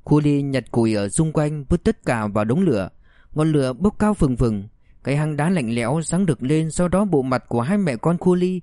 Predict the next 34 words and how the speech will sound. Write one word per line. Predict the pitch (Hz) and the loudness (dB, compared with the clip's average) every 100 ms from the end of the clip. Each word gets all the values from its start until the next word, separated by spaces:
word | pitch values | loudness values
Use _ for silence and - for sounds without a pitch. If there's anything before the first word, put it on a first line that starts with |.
| - - - | -12 -20 -4
đều | 104 104 | 0 0
đã | 117 | -2
trắng | - 147 208 | -2 0 2
bợt | 147 110 - | 2 -2 -4
như | 98 117 127 127 | -2 0 2 0
miếng | 120 120 | 0 -2
sáp. | 139 170 185 - - - _ - - | -2 -2 -4 -8 -20 -20 _ -12 -2
Người | 117 | 0
Tà | 117 110 | 2 0
Quán | 104 110 123 | 0 -2 -2
đã | 135 | -4
cứng | 139 180 202 | -2 0 0
lại | 170 110 | 0 -4
như | 127 180 208 | -2 -2 0
tảng | 110 92 139 | -2 -2 -2
băng | 170 170 | -2 -2
trong | - 196 | -2 0
tay | 185 170 | 0 0
Cô | 165 | 2
Ly. | 160 160 160 - _ - - | 2 0 -2 -8 _ -20 -6
Cô | - 143 | 0 2
Ly | 139 131 | 2 2
vẫn | 127 147 | 0 0
cứ | 175 | 0
làm | 214 143 117 | 0 0 -2
nhảm | 120 110 143 | -2 0 2
luôn | 208 202 | 2 2
miệng, | 151 113 - _ - | 0 0 -6 _ -4
nói | 127 175 | 0 0
chuyện | - 117 101 | 2 0 0
với | 101 120 143 | 0 0 0
xác | - 226 | -2 -2
Tà | - 92 | -2 -4
Quán. | 117 107 131 | -4 -4 -6